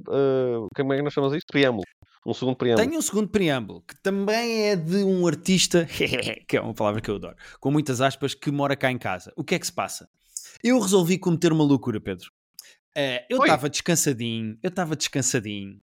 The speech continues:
Speaker 2: A data que eu abri no Vilaré, onde vou gravar o meu solo no dia vinte e quatro de abril, às nove da noite, tava esgotada, eu tava tranquilo. E depois eu pensei assim: "Porquê é que eu, se tenho um mês,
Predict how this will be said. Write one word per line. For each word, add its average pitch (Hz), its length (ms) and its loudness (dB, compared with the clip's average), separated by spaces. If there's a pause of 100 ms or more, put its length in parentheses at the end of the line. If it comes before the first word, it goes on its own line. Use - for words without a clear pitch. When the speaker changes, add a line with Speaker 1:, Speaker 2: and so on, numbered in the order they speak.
Speaker 2:
A 151 80 0
data 165 320 0
que 156 160 -4
eu 147 140 4
abri 139 240 2
no 135 100 2
Vilaré, 120 640 2 (340)
onde 185 240 0
vou 165 140 2
gravar 143 340 4
o 127 60 0
meu 123 140 2
solo 120 340 2
no 123 100 -2
dia 117 160 0
vinte 139 280 0
e 131 40 0
quatro 127 320 -2
de 120 60 -4
abril, 120 400 -2 (260)
às 147 180 0
nove 127 220 -4
da 123 100 -6
noite, 113 280 -8 (440)
tava 202 220 2
esgotada, 120 800 2
eu 269 160 0
tava 165 320 0
tranquilo. 120 960 0 (320)
E 262 80 4
depois 196 220 4
eu 170 80 6
pensei 147 340 0
assim: 92 300 -6 (280)
"Porquê 254 240 -4
é - 40 -2
que - 240 -2
eu, 143 160 2
se - 100 -6
tenho 196 260 0
um 139 60 0
mês, 131 540 0